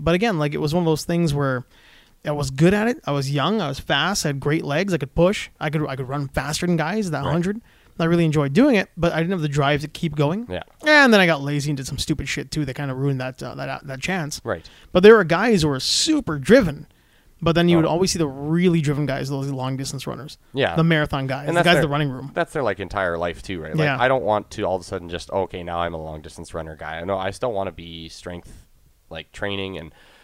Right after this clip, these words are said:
Speaker 2: but again, Fraser made a good point. Fraser, <laughs> sorry. Fraser made a good point. He's, he's switching
Speaker 1: He
Speaker 2: to,
Speaker 1: did it
Speaker 2: like,
Speaker 1: too. Got him.
Speaker 2: he likes to, he's like, "I wanna go to the gym and have fun again."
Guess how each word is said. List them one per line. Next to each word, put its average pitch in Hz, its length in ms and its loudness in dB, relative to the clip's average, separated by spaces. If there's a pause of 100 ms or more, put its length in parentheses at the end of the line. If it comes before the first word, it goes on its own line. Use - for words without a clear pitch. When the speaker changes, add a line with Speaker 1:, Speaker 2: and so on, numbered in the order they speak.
(460)
Speaker 2:
but 110 240 -2
again, 104 460 -6
Fraser 98 320 -10
made 95 180 -4
a - 20 -10
good 90 140 -10
point. 101 320 -8
Fraser, 85 320 -10
<laughs> - 20 -18
sorry. - 340 -10 (100)
Fraser 127 220 -2
made 131 80 -2
a 127 40 -10
good 117 120 -8
point. 92 300 -8
He's, 95 460 -14
he's 95 220 -18
switching 107 280 -12
Speaker 1:
He 165 40 -4
Speaker 2:
to, 127 60 -8
Speaker 1:
did 90 60 -6
it - 20 -4
Speaker 2:
like, 87 120 -8
Speaker 1:
too. - 120 -8
Got - 180 -8
him. - 120 -18 (200)
Speaker 2:
he 120 120 -4
likes - 180 -2
to, 104 80 -20
he's 101 100 -18
like, 110 120 -12
"I 98 40 -4
wanna 123 180 -4
go 123 100 -2
to 127 60 -4
the 104 80 -8
gym 98 140 -6
and 98 60 -6
have 80 100 -6
fun 87 160 -8
again." 80 220 -14